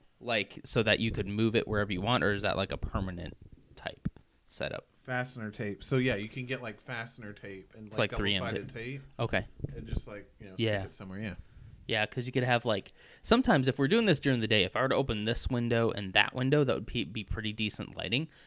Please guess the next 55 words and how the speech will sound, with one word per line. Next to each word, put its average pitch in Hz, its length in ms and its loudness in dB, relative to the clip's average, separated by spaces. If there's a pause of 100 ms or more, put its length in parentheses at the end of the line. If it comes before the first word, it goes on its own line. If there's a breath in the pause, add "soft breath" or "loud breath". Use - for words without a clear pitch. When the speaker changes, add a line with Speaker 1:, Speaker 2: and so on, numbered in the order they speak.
(120)
Speaker 1:
But - 220 0
from 101 320 -4
this 120 340 4
angle, 151 320 6
you 127 140 6
wouldn't 101 240 2
have 98 140 2
very 82 160 -2
good 82 160 -6
lighting - 240 -6
at - 80 -6
all. - 100 -4
Speaker 2:
Yeah. 92 80 -6
Speaker 1:
So 92 160 -10
something 135 320 0
kinda 127 220 4
shining 110 520 4
into 104 440 2
this - 400 0
way, 123 260 4
maybe 107 240 0
on 98 200 -4
top - 580 -2
would 123 240 2
be, 127 240 6 (340 loud breath)
I 120 80 4
don't 147 100 8
know, 127 120 6
lighting 123 460 4
is 113 160 2
the 110 80 -2
Speaker 2:
Interesting. - 80 -10
Speaker 1:
thing 107 160 2
that 95 180 0
really 87 240 0
confuses 87 600 -2
me 82 120 0
a 85 80 -2
Speaker 2:
Like, 85 60 -2
Speaker 1:
lot. 85 100 -2
Speaker 2:
pocket 92 340 -6
size. 92 560 -12 (140)
Speaker 1:
That's 113 160 6
pretty 160 180 4
cool. 123 340 2 (320)
Yeah. 101 280 4 (800 soft breath)
Lighting 151 340 10
is 120 160 6
one 113 140 6
of 104 40 2
those 101 200 6
things 101 240 0
that 95 140 2
I 92 40 6
really 85 600 2